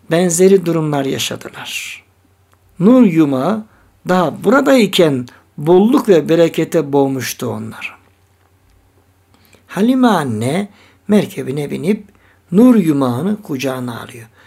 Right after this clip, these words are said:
Haris de deveye biniyor, Abdullah kucağına alıyor. İki kişilik bu küçük ay-, kafile arkadaşlarına yetişmek için erkenden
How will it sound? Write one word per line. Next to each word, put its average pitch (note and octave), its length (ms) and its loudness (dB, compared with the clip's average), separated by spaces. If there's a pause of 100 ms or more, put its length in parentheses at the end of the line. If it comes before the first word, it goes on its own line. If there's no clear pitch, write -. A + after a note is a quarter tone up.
(200)
Haris A#3 460 4
de C#3 120 -2
deveye B2+ 380 0
biniyor, C3 380 -2
Abdullah G3+ 500 2
kucağına A#2 460 -8
alıyor. - 280 -18 (1400)
İki G#3 260 0
kişilik D#3 440 -4 (140)
bu G#3+ 120 -2
küçük A3+ 400 0
ay-, C3+ 280 -6
kafile E3 580 -2 (420)
arkadaşlarına E3+ 640 -2
yetişmek F3 480 -2
için C4 420 0 (460)
erkenden G#3+ 640 -2